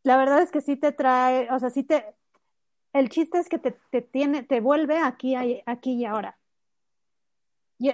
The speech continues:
y esa es como la clave espiritual de la herramienta que me digas, el, el estar aquí y ahora.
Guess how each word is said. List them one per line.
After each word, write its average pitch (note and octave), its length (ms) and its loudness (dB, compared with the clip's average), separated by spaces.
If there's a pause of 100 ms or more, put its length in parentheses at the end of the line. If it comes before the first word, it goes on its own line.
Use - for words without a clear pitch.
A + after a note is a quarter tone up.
y D4+ 80 4
esa F4 200 0
es G#4 100 -6
como D#4 280 -2
la A#3+ 180 -2
clave D4 320 -2
espiritual B3 580 -2
de B3 80 -2
la A#3 120 0
herramienta B3 380 -4
que A3+ 120 -8
me G#3 120 -8
digas, A3 320 -10 (680)
el, A#3 160 -2
el A#3+ 280 -6
estar B3 260 0
aquí B3 180 -6
y A3+ 120 -6
ahora. G3+ 280 -12